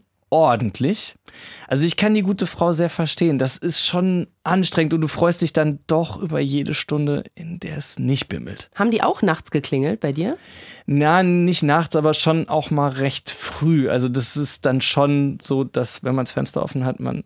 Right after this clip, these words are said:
Speaker 1: ganz schön schnell wach wird, ja. Äh, und Anja wohnt eben sehr nah an der evangelischen Martinskirche, zu der die Glocke gehört. Und sie ist so genervt, dass sie jetzt eine Petition gestartet hat. Sie will erreichen, dass die Glocken zwischen zehn Uhr abends und sieben Uhr morgens nicht mehr läuten dürfen.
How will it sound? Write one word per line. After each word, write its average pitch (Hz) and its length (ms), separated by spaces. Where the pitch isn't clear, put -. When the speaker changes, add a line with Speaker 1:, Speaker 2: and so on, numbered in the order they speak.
Speaker 1:
ganz - 200
schön - 120
schnell - 280
wach 50 220
wird, - 200
ja. - 160
Äh, 151 160
und 165 160
Anja 196 320
wohnt 185 220
eben 170 200
sehr 147 300
nah 156 360
an 147 200
der 143 160
evangelischen 147 760
Martinskirche, 165 840
zu - 160
der 127 140
die 131 100
Glocke 131 280
gehört. 127 380
Und 135 140
sie 156 80
ist 165 80
so 185 100
genervt, 147 480
dass 151 140
sie 147 100
jetzt 143 220
eine 147 100
Petition 202 600
gestartet 123 500
hat. 190 280
Sie 135 180
will 147 120
erreichen, 143 560
dass 139 240
die 139 120
Glocken 139 400
zwischen 113 360
zehn 160 280
Uhr 135 140
abends 208 340
und 135 180
sieben 147 300
Uhr 131 80
morgens 120 400
nicht 127 160
mehr 127 120
läuten 151 340
dürfen. 147 360